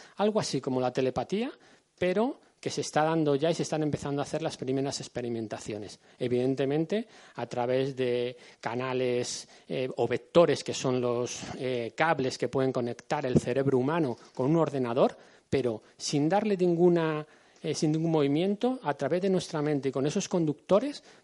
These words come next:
podemos hacer que, eh, darle una sentencia al ordenador para que funcione, para que se apague, para que escriba una palabra. Bueno, eso solamente ya se ha conseguido a través de un cable, de un vector y de nuestra mente conectada.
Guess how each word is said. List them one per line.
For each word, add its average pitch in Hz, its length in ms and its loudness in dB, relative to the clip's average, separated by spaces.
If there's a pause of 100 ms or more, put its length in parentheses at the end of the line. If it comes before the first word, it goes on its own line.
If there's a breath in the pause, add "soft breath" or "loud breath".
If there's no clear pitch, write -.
podemos 165 420 2
hacer 180 340 -2 (360 soft breath)
que, 190 340 0 (100)
eh, 127 480 -2 (160)
darle 156 260 0
una 160 160 2
sentencia 196 800 0 (340 soft breath)
al 123 420 0
ordenador 196 500 2
para 160 180 -2
que 156 140 -6
funcione, 139 460 -4
para 160 180 -4
que 175 80 -6
se 151 100 -6
apague, 143 320 -6
para 143 160 -4
que 131 80 -8
escriba 160 280 -4
una 151 160 -2
palabra. 113 380 -8 (220 soft breath)
Bueno, 139 280 2
eso 202 220 0
solamente 185 520 0
ya 190 200 -2 (400 loud breath)
se - 140 -4
ha 165 80 0
conseguido 170 500 2
a 190 60 2
través 156 320 0
de 170 80 2
un 147 140 2
cable, 180 280 2
de 170 80 2
un 165 60 2
vector 185 400 0
y 170 60 4
de 143 60 2
nuestra 143 300 -2
mente 160 260 2
conectada. 110 640 -6